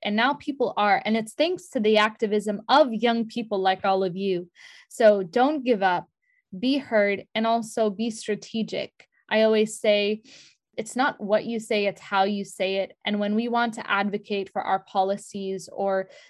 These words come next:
the future that we want to see, we have to be strategic in how we frame it. And we have to understand that allyship is important. I know I said this in the beginning, but it really is within every movement.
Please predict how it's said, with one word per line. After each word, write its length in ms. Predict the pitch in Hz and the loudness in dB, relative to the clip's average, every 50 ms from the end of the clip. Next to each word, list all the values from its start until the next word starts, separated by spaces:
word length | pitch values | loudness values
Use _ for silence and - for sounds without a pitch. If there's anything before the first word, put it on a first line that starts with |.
| _ _ | _ _
the 80 | 214 220 | -2 -2
future 400 | 220 - 226 233 220 - 240 226 | 0 -2 -8 -10 -4 0 0 2
that 180 | 214 214 - - | 4 2 2 2
we 180 | 214 220 214 | 0 0 0
want 220 | 208 208 208 208 202 | 0 0 -2 -2 -4
to 80 | 196 | -4
see, 320 | - - - 202 196 196 190 | -6 -10 -10 -10 -8 -8 -6
we 100 | 196 220 | -6 -4
have 220 | 233 262 294 285 - | -2 0 -2 -2 -2
to 80 | 302 | -6
be 100 | 226 240 | -6 -6
strategic 600 | 220 - - 220 220 - - 226 214 214 214 214 | -8 -8 -10 -10 -10 -8 -10 -10 -8 -8 -10 -10
in 100 | - 196 | -10 -12
how 200 | 185 - 208 202 | -8 -4 -4 -4
we 140 | 196 196 196 | -4 -4 -6
frame 400 | - _ _ 208 208 214 226 247 | -10 _ _ -2 0 0 0 0
it. 240 | 277 302 330 320 320 _ _ _ _ - - _ | 0 -2 -2 -4 -6 _ _ _ _ -20 -8 _
And 140 | 220 220 220 | 0 0 0
we 100 | 226 233 | 0 0
have 220 | 233 233 247 - | -2 -2 -2 -2
to 120 | - - | -4 -4
understand 680 | - 247 254 247 254 220 - - 220 202 202 202 202 185 | -4 -2 -2 -2 -2 -4 -4 -2 0 0 0 0 -2 -6
that 120 | 175 175 - _ _ _ _ _ _ _ _ _ | -6 -8 -10 _ _ _ _ _ _ _ _ _
allyship 640 | 208 220 226 226 220 220 220 - - 233 208 214 - | 2 4 6 4 4 2 0 -2 -4 -4 -4 -2 -6
is 120 | 208 170 - | -8 -8 -8
important. 600 | 185 185 180 - - 214 208 214 226 247 254 247 | -8 -8 -10 -6 -2 0 0 2 2 0 0 -2
I 80 | 214 | -2
know 120 | 202 185 185 | -2 -4 -4
I 100 | 185 190 | -4 -6
said 240 | - - 196 180 | -6 -8 -8 -8
this 140 | 185 190 - - | -8 -10 -10 -10
in 60 | 190 | -10
the 60 | 190 | -8
beginning, 480 | 180 185 185 175 190 190 196 220 262 262 | -6 -6 -6 -6 -6 -4 -4 -2 0 0
but 140 | 226 214 208 | 0 0 0
it 120 | 185 170 | -2 -4
really 360 | 214 254 269 269 262 233 202 | -2 0 0 0 0 0 -2
is 340 | 190 190 185 180 170 170 - - _ _ _ _ _ | -2 -2 -4 -6 -8 -10 -16 -20 _ _ _ _ _
within 360 | 208 220 220 220 233 226 220 | -2 -2 -2 0 -2 -2 -2
every 340 | 214 - 233 220 214 247 240 | 0 0 0 0 2 0 0
movement. 520 | 226 220 214 202 175 - - 190 180 - | 2 0 0 0 -2 -8 -10 -10 -10 -10